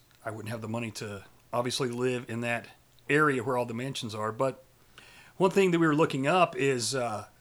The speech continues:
Dave Mustaine from Megadeth, who's one of my favorite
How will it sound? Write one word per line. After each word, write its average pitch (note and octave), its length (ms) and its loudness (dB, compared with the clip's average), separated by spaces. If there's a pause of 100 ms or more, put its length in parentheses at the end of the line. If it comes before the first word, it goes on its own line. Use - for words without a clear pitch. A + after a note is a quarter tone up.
(120)
Dave E3+ 180 2
Mustaine E3 440 0
from B2 200 -4
Megadeth, A#2 580 -4
who's A#2+ 360 -6 (540)
one E3 140 0
of F3 60 2
my D#3+ 200 6
favorite C#3+ 680 0